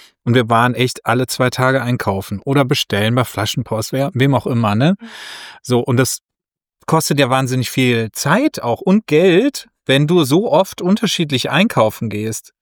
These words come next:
Speaker 1: So, ne? Und dann habe ich irgendwann gesagt, nee, ich möchte das jetzt mal versuchen.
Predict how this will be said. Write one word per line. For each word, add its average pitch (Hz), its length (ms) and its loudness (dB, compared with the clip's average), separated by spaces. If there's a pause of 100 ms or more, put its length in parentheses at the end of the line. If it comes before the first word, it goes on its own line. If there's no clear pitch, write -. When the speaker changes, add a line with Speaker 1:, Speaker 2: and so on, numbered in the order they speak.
Speaker 1:
So, 123 180 2
ne? 160 140 4
Und 127 220 0
dann 127 200 0
habe 143 120 0
ich 131 120 -4
irgendwann 135 200 -2
gesagt, 120 280 -4
nee, 143 340 2 (280)
ich - 200 -2
möchte 147 300 2
das 139 100 0
jetzt - 180 -2
mal 127 140 0
versuchen. 110 560 -4